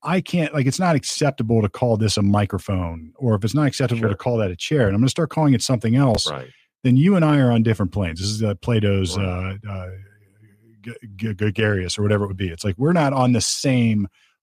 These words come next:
Speaker 2: Right.
Speaker 1: logical definitional plane,
Speaker 2: Right.
Speaker 1: and we can't therefore communicate.
Speaker 2: We
Speaker 1: And then
Speaker 2: can't solve problems.
Speaker 1: Can't solve
Speaker 2: And
Speaker 1: problems.
Speaker 2: that is, that is what the radical movement,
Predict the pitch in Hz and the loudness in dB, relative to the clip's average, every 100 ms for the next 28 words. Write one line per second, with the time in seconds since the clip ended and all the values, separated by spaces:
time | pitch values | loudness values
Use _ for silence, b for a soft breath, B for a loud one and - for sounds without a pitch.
0 | - 110 117 120 123 120 110 95 117 113 | -10 -4 0 0 0 0 -2 -2 -2 0
1 | 113 - 113 90 - 143 123 98 95 - | 0 0 -4 -4 -4 0 0 0 -6 -10
2 | b b b _ 123 110 107 127 160 - | b b b _ 0 2 2 2 2 0
3 | 127 117 101 101 - 98 - 170 175 - | -2 0 0 -2 -2 -4 0 0 0 -2
4 | 90 90 120 127 120 98 - 90 82 _ | -4 0 2 4 2 0 -4 -4 -4 _
5 | 87 101 87 65 - _ - 101 - 82 | -8 -8 -12 -20 -20 _ -10 -10 -8 -14
6 | - 143 156 117 117 110 - 107 95 101 | -4 0 0 0 -2 -6 -6 -4 -4 -6
7 | 107 98 - 92 92 90 82 85 90 95 | -8 -8 -6 -8 -6 -6 -4 -2 -2 -6
8 | - 80 80 87 85 82 78 | -6 -6 -4 -4 -4 -4 -6